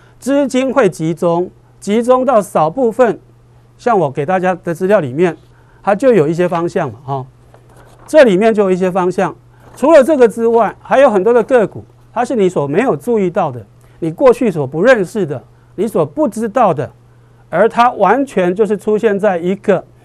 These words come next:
特别的市场里面，未来会成长的，这个你要切入啊，这个部分才是你真正能够赚钱的重点。你可以先把资料看好，然后再来看我昨天讲的个股。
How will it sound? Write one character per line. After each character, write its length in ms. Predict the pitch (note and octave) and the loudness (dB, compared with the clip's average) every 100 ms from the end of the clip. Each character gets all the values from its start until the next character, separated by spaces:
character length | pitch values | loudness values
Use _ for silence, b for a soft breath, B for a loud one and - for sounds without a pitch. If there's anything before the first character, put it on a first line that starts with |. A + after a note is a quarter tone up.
| b b - | b b 0
特 320 | D#4 C#4 G#3 | 6 8 6
别 340 | - D#3 D#3+ | 4 2 4
的 120 | E3+ | 2
市 240 | F3 B3+ G3+ | 0 0 -2
场 200 | C#3+ C3+ | -2 -6
里 140 | B2+ | -4
面， 260 | C3+ E3+ F#3+ _ - | -2 -2 -4 _ 2
未 180 | A#3+ | 4
来 160 | E3 C3+ | 4 0
会 140 | F3 | -2
成 200 | C#3+ C3+ | -4 -4
长 220 | D3+ A2+ G2 | -4 -8 -12
的， 60 | - _ b b b b b | -20 _ b b b b b
这 140 | - A3+ | 0 2
个 120 | F3 | 2
你 100 | D3 | 0
要 140 | C#3+ | -4
切 200 | C3+ C#3 | -4 -4
入 220 | C3+ B2 - - - - | -4 -6 -12 -20 -20 -12
啊， 200 | D3+ C3 - b b - | -12 -12 -16 b b -6
这 140 | B3 G#3+ | -2 0
个 80 | |
部 180 | F#3 G3+ | 0 0
分 220 | F#3 E3+ | 0 -2
才 180 | D3+ E3+ | -2 -4
是 260 | F#3 A3 D#3 b b b | -2 -4 -6 b b b
你 120 | D#3+ | -6
真 240 | D3+ A#3 B3+ | -2 0 0
正 140 | B3 | 0
能 100 | F3+ | 0
够 100 | F#3+ | 0
赚 200 | A3 F#3 | 0 -2
钱 100 | C#3+ | -2
的 80 | D3 | -4
重 220 | F#3 D3 | -4 -4
点。 140 | A#2 - _ _ - b b b b b b b b b _ | -8 -16 _ _ -20 b b b b b b b b b _
你 140 | - E3+ | -4 2
可 120 | D4+ | 4
以 60 | B3+ | 2
先 220 | C#4 C4+ | 2 0
把 100 | F3+ | 0
资 160 | G3 | 0
料 160 | G3+ F#3 | 0 0
看 200 | G3 D#3+ | 0 -4
好， 180 | A#2+ - - _ _ _ - | -8 -18 -20 _ _ _ -4
然 180 | F#3 | 0
后 100 | A#3 | 2
再 240 | B3 A#3+ G#3 | 2 4 2
来 80 | G3+ _ _ | 0 _ _
看 260 | - C4 D#3+ - | 0 0 0 -4
我 100 | D#3+ | -6
昨 300 | - F#3 G#3 | -4 -2 0
天 180 | B3 A#3+ | 0 0
讲 160 | C#3+ | -4
的 100 | A#2+ | -4
个 180 | C3+ F3 | -6 -6
股。 100 | - | -6